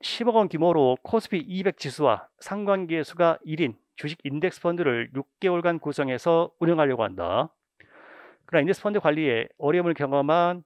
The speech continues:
펀드의 B는 인덱스 펀드 대신에 만기까지 육 개월 남은 코스피 이백 지수 선물 이십 계약과 연수율 육 프로이고 육 개월 만기인 채권 십억 원을 매입하였다. 또 펀드 매니저의 운영 결과가 향후 시장의 등락과 관계없이 동일하려면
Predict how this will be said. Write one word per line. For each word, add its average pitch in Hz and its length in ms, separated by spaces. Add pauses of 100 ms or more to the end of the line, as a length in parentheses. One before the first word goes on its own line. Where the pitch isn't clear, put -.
(100)
펀드의 180 380
B는 151 400 (200)
인덱스 160 260
펀드 190 220
대신에 123 420 (280)
만기까지 143 520
육 127 160
개월 170 280
남은 160 320
코스피 185 440
이백 143 240
지수 143 220
선물 170 400
이십 160 240
계약과 135 640 (760)
연수율 147 400
육 127 120
프로이고 175 680
육 131 120
개월 165 160
만기인 151 540
채권 170 380
십억 185 300
원을 185 300 (160)
매입하였다. 123 1040 (720)
또 147 80
펀드 214 260
매니저의 170 400
운영 165 240
결과가 135 540
향후 185 260
시장의 170 380
등락과 147 320
관계없이 139 580
동일하려면 143 960